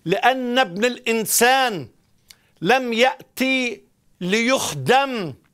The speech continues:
بل ليخدم وليبذل نفسه فدية عن كثيرين". يا على المثال الرائع. اليوم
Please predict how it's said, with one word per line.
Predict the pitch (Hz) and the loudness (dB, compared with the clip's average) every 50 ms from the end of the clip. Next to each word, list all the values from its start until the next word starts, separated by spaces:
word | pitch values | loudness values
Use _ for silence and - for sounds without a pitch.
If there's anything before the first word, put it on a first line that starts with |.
| _ _ _ _ _ _ _ _ _ _ _ _ _ _ _ _ _ _ _ _ _ _ _ _ _ | _ _ _ _ _ _ _ _ _ _ _ _ _ _ _ _ _ _ _ _ _ _ _ _ _
بل | - 123 202 214 | 0 0 2 2
ليخدم | 220 208 220 220 220 214 - 156 151 147 165 156 135 120 110 - _ _ _ _ _ _ _ _ _ - - - - _ | 2 0 0 0 0 0 -2 -4 -2 -2 -2 -2 -2 -8 -14 -18 _ _ _ _ _ _ _ _ _ -20 -20 -20 -14 _
وليبذل | 151 175 190 190 190 202 247 285 277 180 147 131 156 208 202 202 202 | 0 0 0 2 2 2 2 2 2 -2 -4 -2 0 0 0 0 0
نفسه | 233 262 - - - - 196 170 175 | -2 -2 -2 -4 -2 -2 0 0 -2
فدية | 165 - - 269 277 226 226 262 254 254 - 277 294 294 285 277 254 220 190 160 123 - _ _ _ _ _ _ _ _ _ - - _ _ | -4 -2 -2 -2 -2 0 0 0 0 2 2 0 0 0 -2 -4 -4 -4 -4 -6 -8 -12 _ _ _ _ _ _ _ _ _ -20 -20 _ _
عن | 135 131 139 160 165 170 170 156 | -2 0 0 2 2 0 -4 -6
كثيرين". | - - - 160 151 - - 147 143 139 135 127 117 110 98 _ _ - | -2 -2 -2 -2 0 -2 -2 -2 -2 -2 -4 -6 -10 -12 -16 _ _ -10
يا | 127 147 180 | -4 -2 0
على | 208 220 220 220 220 180 170 202 208 214 | 0 0 0 0 -2 0 -2 -2 -2 -2
المثال | 208 202 196 190 190 196 - 214 214 214 208 196 | -4 -4 -4 -6 -6 -2 0 0 0 2 0 -2
الرائع. | 185 175 180 202 208 208 - 180 143 123 - - _ _ _ _ _ _ _ _ - - - _ _ - - - - - _ _ | -2 0 0 0 0 0 0 -4 -4 -4 -8 -16 _ _ _ _ _ _ _ _ -20 -20 -20 _ _ -20 -20 -20 -20 -20 _ _
اليوم | - 156 160 202 247 262 262 254 240 226 - | -6 -2 0 0 2 2 0 -2 -4 -8 -12